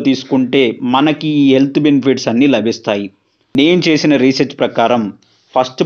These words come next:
ప్రిఫరెన్స్ బాయిల్డ్ ఎగ్స్, నెక్స్ట్ హాఫ్ బాయిల్డ్ ఎగ్, ఆ తర్వాత ఆమ్లెట్. ఫైనల్గా ఈ పాసిబిలిటీస్ ఏమీ లేనప్పుడు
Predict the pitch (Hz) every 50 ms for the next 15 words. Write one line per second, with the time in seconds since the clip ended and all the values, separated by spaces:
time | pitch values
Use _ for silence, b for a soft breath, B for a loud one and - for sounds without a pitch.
0 | 127 - 131 - 131 127 131 127 127 117 107 110 117 113 117 113 107 107 104 98
1 | - - - - _ _ _ - - 147 147 - - - - - - 107 120 -
2 | 123 123 127 127 120 117 113 110 104 104 98 95 - _ _ _ _ _ _ _
3 | _ _ _ - 120 143 151 143 147 127 123 117 113 110 - 143 120 110 110 110
4 | 107 107 101 98 - _ _ _ _ _ _ _ - 135 135 151 165 170 170 165
5 | 160 165 165 151 143 135 - - 127 127 135 135 139 151 151 139 151 143 147 -
6 | 143 143 139 135 123 113 107 107 110 123 139 156 156 156 143 - - 147 143